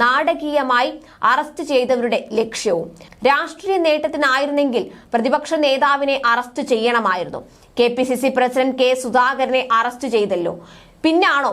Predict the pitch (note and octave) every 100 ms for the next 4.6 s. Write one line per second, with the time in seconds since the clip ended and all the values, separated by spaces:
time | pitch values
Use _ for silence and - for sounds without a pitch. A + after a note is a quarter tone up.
0 | - B3+ C#4+ D#4+ - D#4 C4 B3 B3+ A#3+
1 | A#3+ B3 A3+ A3+ A#3+ C4+ A#3+ A3+ A3+ G3
2 | G#3+ G#3+ - F#3 E3 E3 - - - -
3 | C4 D4+ F#4 F#4+ F#4 D#4+ D4+ D4+ G#3+ F#3
4 | C4 C4+ D#4 E4 D#4